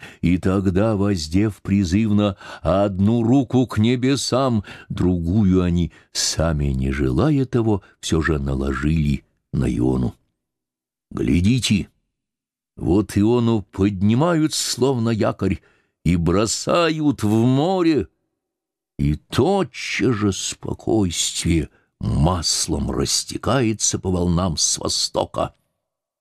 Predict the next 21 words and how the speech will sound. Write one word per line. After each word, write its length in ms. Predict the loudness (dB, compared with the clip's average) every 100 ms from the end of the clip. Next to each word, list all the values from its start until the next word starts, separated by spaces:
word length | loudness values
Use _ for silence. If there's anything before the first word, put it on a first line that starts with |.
| _ _ _
И 120 | -4
утихает 960 | -2 -2 -4 -6 -2 0 0 0 -4 -8
море 440 | -2 0 0 -6 _ _ _ _ _ -8
от 200 | -8 -6
ярости 640 | -2 0 0 -2 -4 -4 -2
своей, 500 | -2 -2 -4 -6 -6 _ _ _ _ _ _ _ -4
и 120 | -4
буря 640 | 0 0 2 2 2 0 -4 _ _ _ -8
вместе 640 | -2 0 0 -2 -4 -2
с 180 | -2 0
Ионой 420 | 2 2 2 -2 _ _ _
остается 640 | -6 -4 -2 -2 -2 -4
далеко 360 | -2 -4 -2 -4
за 120 | -4
кормой, 480 | -4 -4 -2 -4 -6 _ _ _ _ _ -8
и 80 | -6
гладкие 580 | -2 -2 -2 -6 -4 -4
волны 560 | 0 0 0 -2 -4 _ _ _ _ _ _ -8
окружают 640 | -6 -4 -4 -2 -4 -6
корабль. 480 | -8 -4 -6 -6 -16 _ _ _ _ _ _ _ _ _ _ -2
Иона 880 | 2 2 2 0 2 0 -2 -8